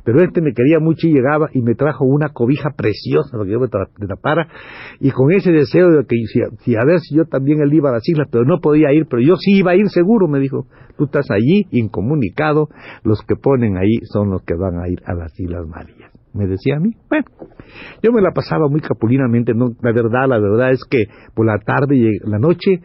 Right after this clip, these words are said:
llegaban todos aquellos, este, los que hacen,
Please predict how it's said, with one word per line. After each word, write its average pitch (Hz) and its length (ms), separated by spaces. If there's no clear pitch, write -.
llegaban 120 520
todos 127 300
aquellos, 123 580
este, 98 520
los 104 240
que 117 100
hacen, 120 320